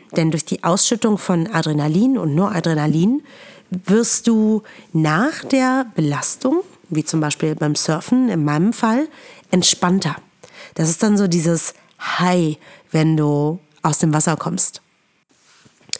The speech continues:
Und wenn du jetzt nicht surfst oder noch nie surfen warst,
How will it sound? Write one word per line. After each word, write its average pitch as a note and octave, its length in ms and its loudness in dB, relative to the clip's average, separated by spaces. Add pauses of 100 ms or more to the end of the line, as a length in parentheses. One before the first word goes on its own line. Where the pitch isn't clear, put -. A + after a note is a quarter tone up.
(200)
Und F3+ 200 2
wenn E3+ 140 2
du F3+ 60 2
jetzt E3+ 180 0
nicht D#3+ 140 0
surfst F3+ 480 0
oder D#3+ 160 2
noch D#3+ 140 0
nie E3 120 2
surfen D#3 500 0
warst, F#3 440 -2